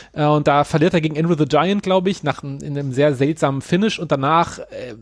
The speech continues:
hängt er irgendwie mit Andrew the Giant in den Seilen. Das sieht nicht so wahnsinnig, ähm, kooperativ aus, wie Andrew the Giant ihn da fixiert und ihn, ihn im Schwitzkasten hält. Also es sieht aus, als würde ihn ziemlich verdreschen irgendwie.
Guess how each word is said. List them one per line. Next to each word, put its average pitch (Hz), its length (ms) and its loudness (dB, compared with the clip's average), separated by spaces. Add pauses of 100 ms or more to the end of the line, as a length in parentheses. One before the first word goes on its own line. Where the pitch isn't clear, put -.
(100)
hängt 170 300 -4
er 156 180 4
irgendwie 170 280 0
mit 160 100 -4
Andrew 170 160 0
the 151 100 -6
Giant 156 220 0
in 156 60 -2
den 139 100 0
Seilen. 147 220 2
Das 147 140 -4
sieht 165 200 -8
nicht 170 160 -4
so 143 160 0
wahnsinnig, 151 580 -2
ähm, 139 720 -2 (340)
kooperativ 185 760 2
aus, 139 340 0
wie 151 100 -4
Andrew 160 180 0
the 151 100 -2
Giant 151 240 2
ihn 160 100 -8
da 139 80 2
fixiert - 600 -2
und 156 280 -4
ihn, 165 280 -2
ihn 165 100 -4
im 156 80 -4
Schwitzkasten - 640 -4
hält. 143 200 2
Also 139 100 0
es 131 80 -8
sieht 160 140 -4
aus, 143 80 0
als 147 100 -2
würde 151 120 0
ihn 147 60 0
ziemlich 156 220 -2
verdreschen 143 460 -2
irgendwie. 120 540 -2